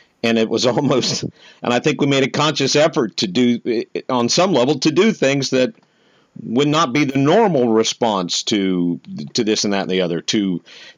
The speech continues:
to whatever was happening in the scene. I think sometimes we said, "Well, let's, let's mess with Griffin a little bit."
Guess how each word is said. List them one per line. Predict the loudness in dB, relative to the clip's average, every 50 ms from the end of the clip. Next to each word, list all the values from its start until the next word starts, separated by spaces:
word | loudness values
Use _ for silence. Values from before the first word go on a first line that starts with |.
| -4
to | -2 -2 0
whatever | 2 2 2 2 2 0 0 -2 -2 -4
was | -6 -8 -6 -6 -6 -6 -4 -4 -4 -2
happening | 0 -2 -2 -2 -2 -2 -2 0
in | 0 0 0
the | -2
scene. | -2 -2 -2 -2 -2 -2 -2 -2
I | -2 -4
think | -2 -4 -4 -4
sometimes | -4 -4 -2 -2 -2 -2 -2 -2 -2
we | -4
said, | -2 -2 -2 -2 -2 -2
"Well, | -4 -2 0 0 0 0 0
let's, | 0 -2 -2 -2 -4 -4 -6 -8 _ _ _ _ _
let's | -4 -2 -2 0 0
mess | 0 2 0 0 0
with | -2 -2 0
Griffin | 0 0 0 0 0 0 0
a | 0
little | 0 0 -2
bit." | -2 -2 -2 -2 -2 -4